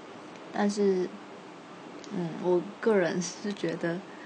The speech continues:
每次雨声都会吵-，吵醒我，然后会吵到我睡觉，所以我会觉得被雨声打扰的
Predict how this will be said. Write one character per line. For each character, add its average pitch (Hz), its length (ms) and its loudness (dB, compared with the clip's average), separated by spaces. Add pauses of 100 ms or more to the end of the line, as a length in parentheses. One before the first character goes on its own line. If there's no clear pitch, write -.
(560)
每 185 140 4
次 214 240 4
雨 165 180 2
声 175 300 2
都 175 160 4
会 175 320 2 (160)
吵-， 165 320 4 (600)
吵 175 180 0
醒 175 240 0
我， - 220 -2 (280)
然 175 140 2
后 175 140 6
会 175 220 2
吵 - 200 -2
到 175 160 2
我 - 80 -2
睡 - 220 -4 (100)
觉， - 160 -4 (220)
所 - 180 -4
以 - 60 -4 (1400)
我 190 60 2
会 254 140 6
觉 185 160 6
得 175 140 4
被 202 180 2
雨 151 180 2
声 175 320 0
打 151 220 -2
扰 156 140 -4
的 175 180 -8